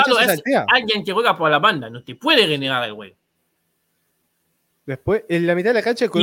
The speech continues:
Speaker 2: Colombia
Speaker 1: va a
Speaker 2: se suele
Speaker 1: estar en este
Speaker 2: saltear
Speaker 1: partido.
Speaker 2: y que peleen lo, lo delantero. Los delanteros que, este, todos los delanteros de Colombia son grandes, son fuertes, son de ir a batallar. Pero los desgastás y todo el partido es eso.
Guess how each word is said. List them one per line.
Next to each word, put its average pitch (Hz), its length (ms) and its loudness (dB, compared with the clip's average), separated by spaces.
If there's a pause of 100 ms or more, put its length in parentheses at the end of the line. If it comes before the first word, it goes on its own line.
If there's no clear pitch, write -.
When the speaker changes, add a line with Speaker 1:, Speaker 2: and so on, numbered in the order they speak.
(160)
Speaker 2:
Colombia 262 100 2
Speaker 1:
va 233 40 2
a 190 40 -4
Speaker 2:
se - 0 -
suele 196 120 0
Speaker 1:
estar 240 180 6
en 196 80 -2
este 196 100 6
Speaker 2:
saltear 285 180 4
Speaker 1:
partido. 156 380 -2
Speaker 2:
y 190 40 -2
que 208 160 2
peleen 214 560 2
lo, 175 320 0
lo 165 140 0
delantero. 185 560 0
Los - 320 -20
delanteros 190 420 -2
que, 208 300 0
este, 143 520 -6
todos 220 300 2
los 135 140 -4
delanteros 127 480 -4
de 123 100 -6
Colombia 147 320 -2
son 151 180 -4
grandes, 156 340 -4
son 151 140 -8
fuertes, 160 480 -2 (220)
son 254 260 2
de 196 100 2
ir 151 60 2
a 143 40 2
batallar. 139 540 -2 (400)
Pero 131 300 -2
los 113 160 -6
desgastás 110 680 -12
y 139 60 -14
todo 131 180 -2
el 120 80 -4
partido 117 380 -10
es - 120 -18
eso. - 340 -20